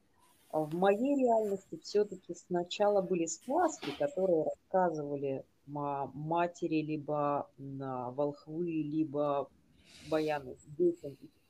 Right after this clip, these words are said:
тем, кто сидел их и слушал. И потом уже на основании, либо, может быть, опять же, как пирог, по принципу пирога существуют и мифы, и сказки, где-то они пересекаются, и, может быть, имеют даже одинаковую природу.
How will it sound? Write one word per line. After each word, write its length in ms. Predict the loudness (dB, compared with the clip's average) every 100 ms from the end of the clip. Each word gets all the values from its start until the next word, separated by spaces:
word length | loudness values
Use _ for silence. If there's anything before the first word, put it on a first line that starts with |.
| _
тем, 300 | -2 -2 -2
кто 480 | -8 -4 0 0 -4
сидел 460 | -12 -6 0 0 0
их 160 | -6
и 40 | -12
слушал. 600 | -4 0 0 -2 -10 -12 _ _ _ _ _ _ _
И 80 | -4
потом 460 | 0 4 6 6 4
уже 400 | 2 4 4 4
на 300 | 2 2 2
основании, 640 | 0 -2 0 2 2 0 0
либо, 240 | 6 6
может 280 | 6 2 0
быть, 160 | -2 0
опять 280 | 2 2
же, 120 | 2 -4
как 180 | -4 -6 _
пирог, 460 | 2 6 8 8 4
по 100 | -2
принципу 460 | 0 -2 -2 -8 -8
пирога 400 | -2 0 2 0
существуют 640 | 0 -10 -12 -10 -10 -8
и 80 | -8
мифы, 420 | -6 -6 -6 -6
и 40 |
сказки, 540 | -6 -6 -6 -6 -8 -14
где-то 360 | -6 -6 -4
они 160 | -8 -10
пересекаются, 760 | -14 -18 -20 0 2 2 -2 -8
и, 40 |
может 220 | -6 -6
быть, 160 | -12 -16
имеют 300 | -8 -6 -4
даже 220 | -6 -6 -6
одинаковую 580 | -6 -10 -12 -10 -12
природу. 400 | -10 -12 -10 -12